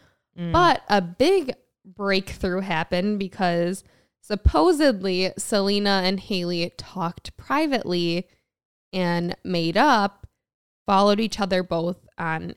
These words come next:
Speaker 2: Instagram, and Selena posted on her story basically telling people,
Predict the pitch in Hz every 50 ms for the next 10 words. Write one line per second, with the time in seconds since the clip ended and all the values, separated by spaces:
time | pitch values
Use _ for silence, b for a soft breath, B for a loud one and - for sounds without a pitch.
0 | _ - - 294 285 - - - 269 - 254 254 247 247 240 240 247 233 - -
1 | - 190 190 190 185 185 185 180 180 180 175 - - _ _ _ _ - - -
2 | 226 214 226 247 262 247 - 233 214 202 - - 190 196 180 180 190 185 180 -
3 | - - 208 190 185 180 175 175 - 185 185 - - 196 180 - - 180 175 175
4 | 175 185 180 - - 165 160 165 165